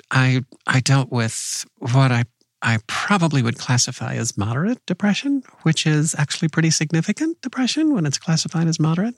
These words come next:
I was, uh, I was in therapy twice a week for,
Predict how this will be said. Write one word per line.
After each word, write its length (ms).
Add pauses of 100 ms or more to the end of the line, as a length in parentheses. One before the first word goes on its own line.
(880)
I 140
was, 460
uh, 300 (340)
I 60
was 160
in 120
therapy 360
twice 340
a 60
week 260
for, 320